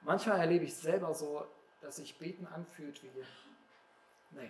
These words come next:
nicht das Beten selber, sondern vor dem Beten, dass ich mir Zeit für die Tiefe nehmen will, fühlt sich an wie Sterben. Auch da finde ich, ist das Bild wunderschön.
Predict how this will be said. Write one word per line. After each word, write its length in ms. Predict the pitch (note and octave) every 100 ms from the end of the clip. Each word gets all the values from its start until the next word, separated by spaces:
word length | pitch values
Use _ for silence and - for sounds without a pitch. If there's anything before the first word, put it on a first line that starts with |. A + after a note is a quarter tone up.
| -
nicht 200 | E3+ -
das 140 | F#3 -
Beten 280 | E3+ E3+
selber, 340 | C#3 E3 C#3 -
sondern 240 | C3+ C3
vor 440 | B2 - - F3 G3
dem 180 | F#3
Beten, 400 | E3 D#3 - A2+ - - -
dass 140 | C#3+ E3+
ich 160 | -
mir 120 | D#3 -
Zeit 360 | - E3 F#3+
für 140 | - D#3
die 180 | C#3+
Tiefe 340 | - F3+ - D3+
nehmen 340 | C3+ B2+ A#2
will, 160 | A#2 B2+ - - _ _ -
fühlt 180 | E3+ D#3+
sich 180 | D#3+ -
an 160 | D3+
wie 120 | D3 C#3
Sterben. 400 | - D3 A2+ G2+ - _ _ _ -
Auch 100 | -
da 160 | E3+ E3
finde 240 | E3+ D#3+
ich, 100 | C3+
ist 140 | - B2+
das 120 | -
Bild 300 | C3+ B2+ C#3+
wunderschön. 420 | A#2+ A#2 -